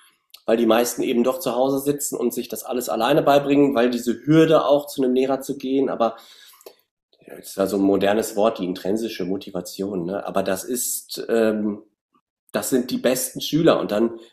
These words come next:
empfinde ich mich oft dann auch gar nicht mehr als Lehrer, sondern eher als Motivator, sondern, oder als, als,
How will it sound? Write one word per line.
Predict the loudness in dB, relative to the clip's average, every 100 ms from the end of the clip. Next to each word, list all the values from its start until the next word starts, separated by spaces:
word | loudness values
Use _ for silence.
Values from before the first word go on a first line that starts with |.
| _
empfinde | 2 2 4 4
ich | 4
mich | 0 -4 -2
oft | 0 2 2
dann | 2
auch | 0 -2
gar | 0 2
nicht | 2
mehr | 2 0
als | -2 0
Lehrer, | 2 4 4
sondern | 4 4 4
eher | 2 0
als | 0
Motivator, | 0 -2 0 0 0 0 -2
sondern, | 0 -2 -2
oder | -6 -6
als, | -8 -10 -8
als, | -6 -6 -10 -14